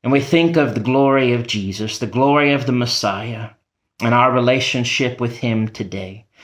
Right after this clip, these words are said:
knowing that Jesus reigns on the throne forever and ever with a scepter of righteousness. And we want to be his people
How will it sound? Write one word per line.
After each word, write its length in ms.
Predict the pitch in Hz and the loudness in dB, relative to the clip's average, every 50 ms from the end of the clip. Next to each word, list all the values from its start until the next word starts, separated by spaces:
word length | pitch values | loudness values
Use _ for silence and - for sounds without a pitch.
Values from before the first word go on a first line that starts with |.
| - - - - | -20 -20 -8 0
knowing 320 | 143 151 156 165 165 165 156 | 4 4 6 6 6 4 4
that 140 | 151 127 - | 2 2 2
Jesus 540 | - 156 175 170 165 143 165 170 165 - | 0 0 2 2 2 2 2 2 2 0
reigns 500 | 135 123 135 143 147 151 160 170 165 147 | 0 2 2 4 4 4 4 2 2 2
on 140 | 147 139 131 | 2 2 2
the 80 | 123 120 | 2 0
throne 480 | 123 - 147 151 147 147 147 151 151 | -2 0 2 2 4 4 4 2 0
forever 540 | 151 - - 120 113 120 127 123 131 139 139 | 0 -2 -2 2 2 2 2 2 2 0 2
and 160 | 139 131 110 | 2 2 2
ever 200 | 104 104 92 98 | 0 0 -4 -4
with 160 | 101 107 107 104 | -6 -6 -6 -6
a 180 | 107 104 113 113 - _ | -6 -6 -6 -10 -12 _
scepter 500 | - - - 160 160 160 160 - 151 139 | -8 -2 0 0 0 0 -2 -2 0 0
of 160 | 139 120 92 | 0 0 0
righteousness. 880 | 95 92 101 92 - - - - - - - - - - - - - _ _ _ _ _ _ _ _ _ _ | -4 -6 -6 -8 -12 -14 -16 -14 -16 -16 -18 -20 -20 -20 -20 -20 -20 _ _ _ _ _ _ _ _ _ _
And 200 | 123 117 117 117 | 0 0 2 4
we 140 | 131 139 147 | 4 4 4
want 200 | 143 143 139 139 | 4 4 4 4
to 140 | 135 120 117 | 2 0 0
be 240 | 131 127 131 131 | 0 0 0 -2
his 340 | 117 120 139 131 131 131 127 | -2 0 0 0 0 0 -2
people 560 | - - - 107 98 95 - - 85 90 _ | -6 -8 -8 -8 -8 -8 -10 -16 -20 -20 _